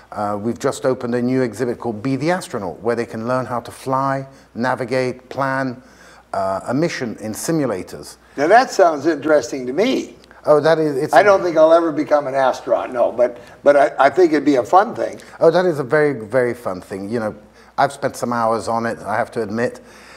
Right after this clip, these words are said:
Speaker 1: and I've got a real kick out of doing it. We've also gone and refurbished the planetarium completely. So it now has a full dome projector in it, where you can not only see the stars, and we show the stars as that they would be seen at night here in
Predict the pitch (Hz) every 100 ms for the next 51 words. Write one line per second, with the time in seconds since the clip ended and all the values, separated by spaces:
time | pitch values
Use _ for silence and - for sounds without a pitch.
0 | - - 117 117 113 113 123 110 107 110
1 | 107 127 120 120 131 - 110 107 90 85
2 | 120 117 123 - - - - - - 131
3 | 156 156 156 127 135 135 127 135 135 139
4 | 123 123 - - 135 131 123 156 156 127
5 | 101 95 - 90 85 80 - - - 131
6 | 117 139 143 135 135 120 - 135 135 127
7 | 127 123 110 - 131 139 160 - 98 85
8 | - 113 123 123 123 120 107 135 135 123
9 | - 117 107 - 127 143 156 - 117 113
10 | - 123 107 - 123 117 - - - -
11 | - - - - 127 107 123 - - -
12 | - 117 117 101 110 87 113 - 123 123
13 | 110 - 110 120 117 - - 113 113 110
14 | 110